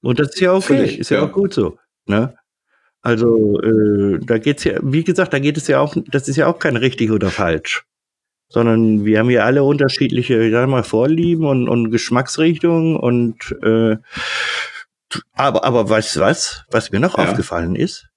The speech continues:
Speaker 1: Du hast ein Schwarz-Weiß und ein
Speaker 2: Stimmt.
Speaker 1: farbiges und
Speaker 2: Ja,
Speaker 1: ich hab
Speaker 2: stimmt.
Speaker 1: ein Schwarz-Weiß
Speaker 2: Und
Speaker 1: und ein farbiges.
Speaker 2: nicht
Speaker 1: Und es
Speaker 2: abgesprochen.
Speaker 1: nicht
Speaker 2: Genau. <laughs>
Speaker 1: abgesprochen.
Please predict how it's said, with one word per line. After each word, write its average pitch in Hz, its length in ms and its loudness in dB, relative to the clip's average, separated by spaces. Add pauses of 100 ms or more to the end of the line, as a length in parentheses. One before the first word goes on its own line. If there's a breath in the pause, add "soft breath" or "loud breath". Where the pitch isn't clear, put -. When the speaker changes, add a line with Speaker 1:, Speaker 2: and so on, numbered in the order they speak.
(160)
Speaker 1:
Du 107 160 0
hast 151 160 0
ein 160 160 0
Schwarz-Weiß - 920 -4 (320)
und 160 180 -2
ein 160 80 0
Speaker 2:
Stimmt. 156 180 0
Speaker 1:
farbiges 160 460 0
und 185 80 2
Speaker 2:
Ja, 127 140 2
Speaker 1:
ich - 80 0
hab 139 80 2
Speaker 2:
stimmt. 95 160 2
Speaker 1:
ein 98 60 -8
Schwarz-Weiß - 680 -4
Speaker 2:
Und 110 140 2
Speaker 1:
und - 60 -2
ein - 140 2
farbiges. 80 440 -2
Speaker 2:
nicht - 400 -4
Speaker 1:
Und 107 100 0
es 123 60 0
Speaker 2:
abgesprochen. - 600 0
Speaker 1:
nicht - 320 -2
Speaker 2:
Genau. 165 240 2
<laughs> - 0 -
Speaker 1:
abgesprochen. - 600 -2